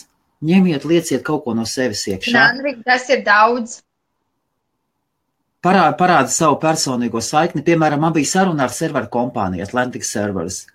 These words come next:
Speaker 1: Un viņiem ir dati, viņiem, iedomājies, viņiem ir sava serveru telpa, ir liela. Un tajā pašā brīdī, lai parādītu kaut ko no sevis, lai parādītu, ka viņiem ir burtiski serveru telpa, sava-, savs datu centrs,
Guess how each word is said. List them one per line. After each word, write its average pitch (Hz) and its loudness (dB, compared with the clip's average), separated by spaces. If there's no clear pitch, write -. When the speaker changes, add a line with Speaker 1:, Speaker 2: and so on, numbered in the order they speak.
Speaker 1:
Un 143 4
viņiem 165 6
ir 131 6
dati, 143 2
viņiem, 156 4
iedomājies, 185 2
viņiem 160 2
ir - -2
sava 135 -2
serveru 170 2
telpa, 160 2
ir 127 -2
liela. 139 2
Un 123 -10
tajā 147 2
pašā 165 2
brīdī, 165 4
lai 123 4
parādītu 135 2
kaut 160 2
ko 127 4
no 131 2
sevis, 226 0
lai 143 0
parādītu, 151 0
ka 123 -2
viņiem 131 0
ir 269 2
burtiski 151 2
serveru 165 0
telpa, 156 0
sava-, 120 -6
savs 131 -4
datu 120 0
centrs, 107 -4